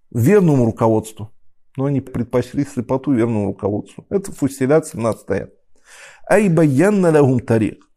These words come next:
То есть имеется в виду, мы разъяснили им путь. "Уаблягнахумуль ильм".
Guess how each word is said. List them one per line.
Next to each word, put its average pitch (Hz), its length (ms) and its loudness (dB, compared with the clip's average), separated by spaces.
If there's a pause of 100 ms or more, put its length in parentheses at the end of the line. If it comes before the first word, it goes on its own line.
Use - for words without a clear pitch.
(260)
То - 80 -4
есть 131 160 0
имеется 214 360 0
в 175 80 0
виду, 160 100 2
мы 165 240 2
разъяснили 180 720 0
им 165 240 2
путь. - 380 -6 (800)
"Уаблягнахумуль 131 1120 4
ильм". - 200 -6